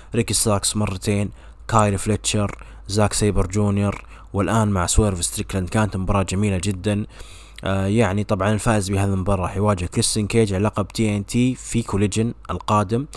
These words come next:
ف يعني شفنا سويرف ستريكلاند كان قادر وقاب قوسين ينتصر على سويرف ستريكلاند، وكان يبغى يستخدم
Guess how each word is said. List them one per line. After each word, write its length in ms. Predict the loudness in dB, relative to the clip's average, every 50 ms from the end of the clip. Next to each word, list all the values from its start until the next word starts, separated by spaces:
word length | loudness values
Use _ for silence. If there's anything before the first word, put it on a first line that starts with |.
| -18 -18 -18 -20 -20 -18 -16
ف 160 | -8 0 2 2 4 4 4 2 0 -2 -8 -16 -20 -20 -16 -6 -2
يعني 280 | 0 2 2 2 2 0
شفنا 480 | 0 0 0 0 0 0 -2 -2 -4 -6 -10 -8
سويرف 360 | -2 2 2 4 2 2 -2
ستريكلاند 400 | -2 -2 -2 -2 -2 -4 -6 -4
كان 280 | -2 0 0 0 -2 -4 -2
قادر 420 | 2 2 4 4 2 0 -2 -4 -4
وقاب 340 | -2 0 2 2 2 2 0
قوسين 420 | 0 0 -2 0 0 0 0 0
ينتصر 300 | 0 -2 -2 -2 0 0
على 160 | 2 2 0
سويرف 380 | 0 2 2 2 2 2 -2 -4
ستريكلاند، 580 | -4 -2 -2 -2 -2 0 -2 0 0 -2 -4 -8 -16 -18 -18 -18 -18 -18 -14 -8 -2
وكان 760 | 0 2 4 4 4 4 2 0 -2 0 6 6 6 6 6
يبغى 220 | 2 2 2 0 0
يستخدم 680 | 0 0 0 0 0 0 0 -2 -2 0 0 0 -2